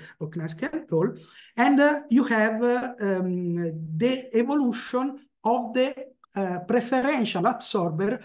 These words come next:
for photons of a given energy. So what you have is that in standard, uh, physics, you have the rule of thumb. So you go up one decade, you go down one order or, or magnitude in frequency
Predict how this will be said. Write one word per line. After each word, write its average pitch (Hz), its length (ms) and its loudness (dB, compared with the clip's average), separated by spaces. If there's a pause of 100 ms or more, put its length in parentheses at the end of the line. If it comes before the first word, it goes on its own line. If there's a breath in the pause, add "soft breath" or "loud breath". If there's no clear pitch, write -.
(120 loud breath)
for 277 180 0
photons 170 640 -4
of 208 260 -2
a 226 100 4
given 185 300 0
energy. 160 560 -4 (380 loud breath)
So 311 260 2
what 240 260 4
you 262 100 4
have 277 420 0
is 214 180 -2
that 202 280 0
in 185 220 -2
standard, 240 760 -2 (640)
uh, 170 500 -4
physics, 262 520 -4
you 226 160 0
have 214 420 -2
the 196 200 0
rule 226 200 0
of - 160 -4
thumb. 147 260 -10 (100)
So 208 400 -4
you 202 120 4
go 226 100 6
up 220 200 4
one 220 240 2
decade, 214 400 -2
you 202 180 0
go 202 140 0
down 190 380 -2 (160)
one 180 320 0
order 185 600 -4
or, 170 320 -4
or 165 160 -4
magnitude 180 540 0
in 233 80 0
frequency 185 720 -2